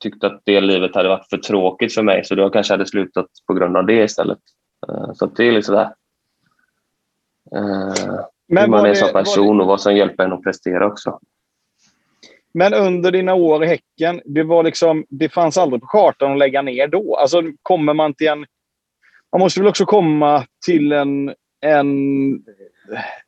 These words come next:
Speaker 2: På något sätt, det är detta jag gör nu, eller, eller, och då bara rullar det på, eller hade du tankar på
Speaker 1: Mm.
Speaker 2: så här, hur, hur, hur, för du måste ju... Efter ett tag så måste du, eller så här, på slutet också måste du väl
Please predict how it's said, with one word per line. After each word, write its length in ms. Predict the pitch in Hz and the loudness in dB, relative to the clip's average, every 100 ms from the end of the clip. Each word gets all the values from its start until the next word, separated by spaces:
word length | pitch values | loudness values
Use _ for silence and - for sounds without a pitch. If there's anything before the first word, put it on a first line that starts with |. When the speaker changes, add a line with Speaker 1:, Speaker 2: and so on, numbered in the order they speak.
| _ _ - | _ _ 0
Speaker 2:
På 60 | |
något 120 | 175 143 | 0 2
sätt, 160 | 151 | 4
det 100 | 156 | 4
är 40 | 156 | 2
detta 240 | 160 156 | 2 2
jag 140 | 147 | 4
gör 380 | 156 196 220 220 | 4 4 4 4
nu, 180 | 190 143 | 2 2
eller, 260 | 139 147 151 | 2 2 2
eller, 340 | 160 160 156 | 2 0 -2
och 140 | 160 151 | -4 -4
då 120 | 160 | -2
bara 140 | 190 | 0
rullar 200 | 165 151 | 0 0
det 80 | 147 - | -2 -6
på, 280 | 165 233 233 | -8 -2 2
eller 120 | 196 170 | 4 4
hade 280 | 175 151 | 2 0
du 120 | 160 151 | -2 0
tankar 540 | 185 156 120 - 151 | 0 -2 -6 -4 -4
på 120 | 190 | 0
Speaker 1:
Mm. 180 | 202 208 | 0 0
Speaker 2:
så 100 | 202 | 0
här, 140 | 151 135 147 - 143 | 0 -2 -10 -14 -6
hur, 200 | 180 160 | -4 0
hur, 460 | 175 170 143 147 147 | 0 0 0 0 2
hur, 440 | 175 165 165 160 _ _ _ - _ _ _ - | 2 2 2 0 _ _ _ -20 _ _ _ 0
för 60 | |
du 100 | 170 | 4
måste 300 | 196 180 - | 4 2 4
ju... 200 | 156 147 113 _ _ _ _ _ _ | 4 4 0 _ _ _ _ _ _
Efter 320 | 156 - - 165 | -4 -4 0 0
ett 120 | - | 2
tag 400 | 185 185 175 160 | 2 2 2 0
så 120 | 175 | -4
måste 440 | 175 170 - - | -4 -6 -8 -2
du, 560 | 151 147 151 151 151 156 | 0 2 0 2 2 2
eller 120 | 147 | 2
så 100 | 147 | 2
här, 140 | 135 - _ - | 2 0 _ -12
på 80 | 139 | -4
slutet 380 | 165 127 160 | -4 -4 0
också 240 | 170 - 156 | 0 0 -2
måste 220 | 151 139 | -2 -2
du 20 | |
väl 100 | 135 | -2